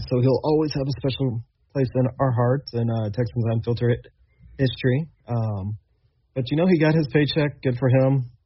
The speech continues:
I mean, he's gotta live in Cincinnati, so I hope they gave him, I mean, I you gotta have a whole lot of money to live there. So good for him, but have a great, great time interviewing him tomorrow. A little bit jealous about that, but I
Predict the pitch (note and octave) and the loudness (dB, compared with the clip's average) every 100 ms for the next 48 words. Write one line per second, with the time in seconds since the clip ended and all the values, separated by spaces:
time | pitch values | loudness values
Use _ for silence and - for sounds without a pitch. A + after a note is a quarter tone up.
0 | _ A#2 A2+ A#2 A2+ A#2+ A#2+ A#2+ A#2 A#2+ | _ -6 -2 0 2 2 4 2 0 -2
1 | A#2 A2+ A2+ A#2 G#2+ G#2 G#2 A2 A2 G2+ | 0 0 0 -2 -2 -4 -4 -4 -4 -4
2 | A2+ - - A#2 A2 A2 A2 - _ _ | -4 -8 -8 -6 -6 -6 -8 -10 _ _
3 | _ _ _ _ - C#3+ C3+ C3 C3 C3 | _ _ _ _ 0 4 6 6 6 4
4 | C3 C3 C3+ C3 C3 C3 C3 C#3 A2 A#2 | 4 4 2 2 2 2 2 0 0 -4
5 | - F2+ F#2 A2 B2 B2 B2 C#3 C3+ C3+ | -6 -8 -6 -8 -8 -6 0 4 4 2
6 | C#3+ A2+ - A#2+ C3 B2 C#3 C#3 - - | -2 -6 -4 -2 0 0 2 0 0 -4
7 | C3+ C3 C3+ C3 B2+ C3 - C3 B2+ C3+ | -2 0 2 2 2 0 -2 0 2 4
8 | B2+ B2+ A#2 B2 C#3 - - C3 C3+ B2+ | 2 0 0 0 0 -2 -8 -4 0 0
9 | B2 B2+ B2+ C3 B2+ C#3 D#3 - _ _ | 2 2 2 0 0 -2 -6 -8 _ _
10 | _ _ - B2 | _ _ -6 -4